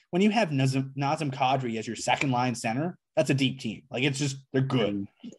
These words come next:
Speaker 2: and
Speaker 1: And,
Speaker 2: you
Speaker 1: yeah.
Speaker 2: don't even think, you don't e-, we're not even talking about what Devin Toews has done this year for two
Speaker 1: Oh,
Speaker 2: second
Speaker 1: Tay-,
Speaker 2: round picks.
Speaker 1: again, we talked about this in the past.
Speaker 2: Two
Speaker 1: Devin
Speaker 2: second
Speaker 1: Tay-,
Speaker 2: round
Speaker 1: Devin
Speaker 2: picks.
Speaker 1: Toews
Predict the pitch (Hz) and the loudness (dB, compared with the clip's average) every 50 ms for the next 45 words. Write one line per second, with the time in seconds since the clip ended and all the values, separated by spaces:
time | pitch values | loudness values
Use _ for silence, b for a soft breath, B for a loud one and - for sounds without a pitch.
0 | _ - 180 160 151 139 139 156 160 147 160 160 151 139 135 123 110 135 135 131 | _ -2 2 2 4 6 6 8 8 8 8 8 8 6 4 4 2 2 0 0
1 | 120 127 131 131 147 151 151 147 147 147 151 147 139 131 120 107 123 117 113 107 | 2 2 4 4 6 4 4 4 4 4 4 4 4 2 0 0 -4 -4 -4 -4
2 | 98 95 92 90 104 104 101 98 87 - 104 101 113 117 101 92 85 80 87 85 | -6 -8 -8 -6 -6 -6 -6 -6 -6 -4 0 0 0 0 0 -2 -8 -10 -10 -12
3 | 82 82 82 - - 82 85 87 87 - - - - - - 95 - - 92 - | -12 -12 -14 -12 -12 -10 -8 -8 -8 -8 -10 -10 -6 -6 -6 -4 -4 -4 -4 -2
4 | - 170 175 165 - - 78 82 107 151 147 165 156 131 113 110 135 151 135 156 | 0 2 2 2 0 -2 -6 -2 0 0 2 2 2 2 2 2 0 0 2 2
5 | 139 175 175 196 190 156 170 160 - 160 135 147 143 147 143 135 120 95 87 - | 0 0 2 2 0 0 0 -2 -4 -4 2 6 8 8 10 10 8 6 2 0
6 | - 127 120 - - - 190 196 185 - - 139 135 160 233 285 262 185 - 185 | 4 6 6 6 6 4 6 4 4 4 2 0 2 2 4 4 2 0 0 0
7 | 175 160 147 135 120 - | 0 2 0 0 -2 -6